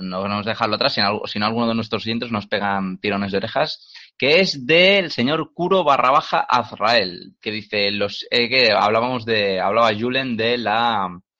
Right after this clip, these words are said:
la última expansión de World of Warcraft. Dice, "Lo siento, pero lo que contáis de World, de World of Warcraft es súper aburrido. Yo juego al Guild Wars dos", como tiene que ser, "porque, aunque me termine todo el contenido P V E algún día, sigue teniendo un P V P sólido y entretenido.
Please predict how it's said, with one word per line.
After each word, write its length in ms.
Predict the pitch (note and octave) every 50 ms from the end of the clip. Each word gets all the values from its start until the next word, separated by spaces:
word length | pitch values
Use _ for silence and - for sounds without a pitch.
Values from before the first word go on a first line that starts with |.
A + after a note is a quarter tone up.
| - - _ _ _ _ _ _ _
la 240 | - G2+ G2 G2 G2
última 220 | G#2+ G#2 G#2+ B2
expansión 380 | A#2+ A#2 - G#2+ F#2+ G2 - A#2+
de 60 | A2+
World 200 | G2+ G2+ G#2 G2
of 60 | E2 F2+
Warcraft. 380 | F#2 F#2 - - - - - _
Dice, 260 | G2+ G#2 G2 - G#2+
"Lo 140 | G#2+ G#2+ A2
siento, 340 | - - F3+ F3+ D#3+ B2+ A#2+
pero 140 | - A2+
lo 100 | A2+ A2+
que 80 | G#2+ A2+
contáis 380 | G#2+ A#2 A#2 A#2 D3+ F3 E3+ D3+
de 80 | D3
World, 280 | C#3 B2+ D#3+ E3 D#3 - -
de 160 | B2 A2+ A#2
World 240 | A2+ B2+ D3 D3 B2+
of 60 | B2+
Warcraft 260 | D3 D3 - D#3+ D3+
es 80 | C#3+ -
súper 400 | - - F#3 - - D#3 - -
aburrido. 560 | - A#2+ A2+ A#2+ - F#3+ F3+ A#2 F#2 - - _
Yo 160 | _ A2+ B2+ B2
juego 200 | - D3 C3+ B2
al 100 | A2+ G#2+
Guild 200 | A2+ C3+ C#3+ C#3
Wars 240 | B2 B2+ B2 A#2
dos", 300 | A#2+ E3 G3+ G#3+ - - _ _ _ _
como 180 | _ _ -
tiene 160 | F#2+ G2 F#2+
que 460 | F#2 G2 G2 F#2 F2+ F#2 F#2+ F#2 F#2 F#2
ser, 300 | - - C#3+ D#3 - - _ - - - - - - _
"porque, 340 | - E3 F#3 - - F#3+ F3
aunque 280 | - C#3+ C#3 B2 - A#2+
me 80 | A#2
termine 380 | A2 A2+ G#2 G#2+ C3 C3+ B2+ A#2+
todo 140 | - C#3 C#3
el 60 | B2+
contenido 540 | A#2+ C3+ C3 A#2+ B2+ C3 C3+ C3 A#2 G2 -
P 80 | C3
V 140 | C3 C3 C3+
E 40 | C#3
algún 240 | A#2+ G#2 G2+ B2 C#3
día, 300 | D3+ D3 C#3 C#3+ - - _
sigue 300 | - - - D3+ E3 D#3
teniendo 300 | D3 D3 D#3 D#3+ D#3+ D3
un 100 | C3+ A#2+
P 100 | - D3
V 180 | D3 C3+ C3 A#2+
P 100 | D3 D3
sólido 320 | - - D3 D#3 D#3+ D3+
y 80 | C#3+ C3
entretenido. 600 | A#2+ A2+ A2+ G#2+ G2+ F#2+ A2 B2 A2 E2+ - -